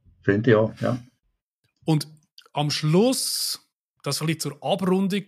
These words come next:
Speaker 2: was ich auch ein bisschen aus dem Gespräch mitnehme, wenn ich dich richtig verstehe. Nicht alle werden Olympiasiegerinnen und Olympiasieger, Weltmeisterinnen und Weltmeister. Und trotzdem ist es eine wichtige Erkenntnis, dass Bewegung,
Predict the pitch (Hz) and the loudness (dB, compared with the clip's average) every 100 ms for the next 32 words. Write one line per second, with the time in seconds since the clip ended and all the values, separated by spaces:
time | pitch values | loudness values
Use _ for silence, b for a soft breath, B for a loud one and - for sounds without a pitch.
0 | - 151 139 147 - 139 147 185 175 - | -12 -8 -6 -6 -8 -2 -2 0 -2 -2
1 | 147 - 151 170 - 160 185 156 156 147 | -6 -4 -2 -2 -2 -4 -4 -4 -2 -4
2 | 151 165 151 147 139 - - 147 - 107 | -4 -6 -4 -4 -6 -10 -10 -8 -8 -8
3 | 104 123 165 143 160 185 202 214 214 _ | -4 -4 -2 -2 0 0 -2 -4 -6 _
4 | _ _ _ - 156 151 143 143 170 175 | _ _ _ -2 -2 0 0 0 0 -2
5 | - 165 160 160 151 143 131 147 190 196 | -4 -4 -4 -2 -2 -2 -2 -2 -4 -6
6 | - 196 190 160 151 170 151 147 147 147 | -6 -6 -6 -2 -2 -2 -4 -4 -6 -4
7 | 135 127 113 127 196 - 135 135 160 - | -4 -4 0 0 0 -2 -2 -2 -4 -4
8 | 175 175 b b b b _ - 156 156 | -6 -6 b b b b _ -4 -2 -2
9 | - - _ _ _ - 143 180 220 - | -6 -14 _ _ _ -2 2 2 0 -2
10 | 156 165 202 214 202 _ _ _ _ _ | 0 2 0 -2 -6 _ _ _ _ _
11 | 165 151 135 135 170 - 180 151 139 - | -6 -4 -4 -4 -4 -6 -6 -4 -4 -2
12 | 143 151 170 170 170 - - 135 135 - | -2 -2 -4 -4 -4 -6 -4 -4 -2 -6
13 | - 113 147 208 180 208 | -8 -2 0 0 -2 -4